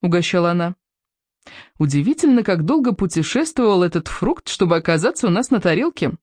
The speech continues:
Вчера вечером я так и сказала Генри. Сейчас в самолётах летает больше ананасов, чем людей».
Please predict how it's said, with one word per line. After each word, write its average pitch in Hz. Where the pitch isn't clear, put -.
Вчера 160
вечером 254
я 180
так 277
и 339
сказала 160
Генри. 208
Сейчас -
в -
самолётах 160
летает 185
больше 165
ананасов, 208
чем 220
людей». 233